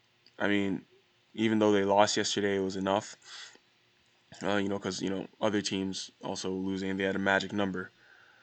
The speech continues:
But the Bronx Bombers have definitely lived up to their nickname this year.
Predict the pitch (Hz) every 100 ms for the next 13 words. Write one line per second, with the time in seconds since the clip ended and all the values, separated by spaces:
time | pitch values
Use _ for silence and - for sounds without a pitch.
0 | _ - 101 98 - _ _ _ _ _
1 | _ - 107 120 117 117 110 113 113 113
2 | 98 98 101 107 101 98 98 - 95 98
3 | 101 107 104 104 - 104 110